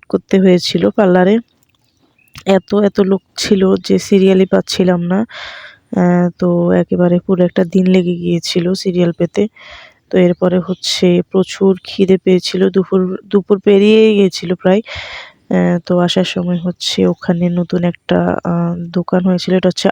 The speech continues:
আটকোপালিয়াতে। তো ওখানে নতুন একটা ফুচকা হাউস হয়েছিল, ওখানে, আহ, ফুচকার পাশাপাশি আরও অনেক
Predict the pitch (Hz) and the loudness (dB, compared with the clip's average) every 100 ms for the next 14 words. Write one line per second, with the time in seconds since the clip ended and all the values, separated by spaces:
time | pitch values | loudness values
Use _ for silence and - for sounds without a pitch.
0 | - 185 - - - 180 175 175 208 214 | -2 -6 -6 -10 -2 0 0 0 -2 0
1 | 202 180 180 175 175 175 175 175 185 190 | 0 0 -2 -4 -4 -4 -6 -4 -6 -8
2 | - 190 185 185 185 185 170 - 175 202 | -6 -2 2 0 0 -2 -2 -4 -2 -2
3 | 190 180 180 - - - - - - 180 | -2 -4 -4 -8 -14 -12 -16 -18 -6 0
4 | 180 180 202 - 202 196 190 190 185 180 | 2 2 0 0 -2 0 0 0 0 -2
5 | - 185 175 175 175 180 170 | -2 -2 0 2 2 0 -2